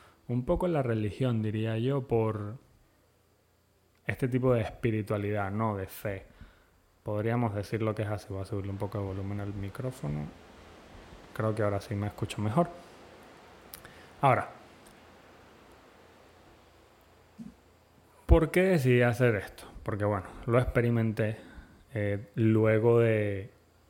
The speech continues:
investigarlo, leerlo, ver vídeos, hablar con personas que de repente saben un poco más que yo.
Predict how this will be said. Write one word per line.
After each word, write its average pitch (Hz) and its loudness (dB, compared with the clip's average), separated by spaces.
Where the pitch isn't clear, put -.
investigarlo, 107 0
leerlo, 98 -4
ver 110 2
vídeos, 101 -2
hablar 113 4
con 117 -2
personas 117 -2
que - -2
de 110 0
repente 107 -4
saben 107 -2
un 107 -2
poco 110 -4
más 110 -4
que 113 -2
yo. 107 0